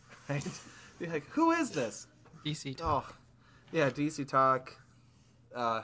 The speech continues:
Speaker 1: somebody
Speaker 2: Right, right.
Speaker 1: like that. It, it's, uh, having them talk in that way and to be able to say, "This is kind of what we're going through." How is stuff going on with your, with,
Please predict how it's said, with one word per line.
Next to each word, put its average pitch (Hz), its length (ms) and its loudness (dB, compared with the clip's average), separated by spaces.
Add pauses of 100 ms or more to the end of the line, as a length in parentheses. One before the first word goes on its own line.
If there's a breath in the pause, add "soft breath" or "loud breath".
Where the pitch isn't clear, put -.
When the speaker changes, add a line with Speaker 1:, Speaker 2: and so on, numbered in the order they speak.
(120)
Speaker 1:
somebody 151 380 2
Speaker 2:
Right, 139 80 -6
right. 151 140 2
Speaker 1:
like 117 140 -2
that. 110 240 -6 (260 loud breath)
It, 170 200 2
it's, - 280 -2 (440 loud breath)
uh, - 40 -18 (460)
having 196 300 4
them 156 140 0
talk 180 420 2 (100)
in 147 120 -2
that 139 200 4
way 143 140 2
and 143 100 -2
to 135 60 -4
be 147 120 4
able 147 160 2
to 143 60 0
say, 139 200 -2
"This 139 220 -4
is 151 80 -6
kind 139 200 -2
of 135 60 -2
what 135 120 0
we're 127 200 -4
going 127 120 0
through." 131 320 -2
How 160 200 4
is 185 100 2
stuff 175 300 0
going 165 220 -2
on 156 160 -2
with 151 120 -6
your, 160 100 -6 (300)
with, 135 200 -6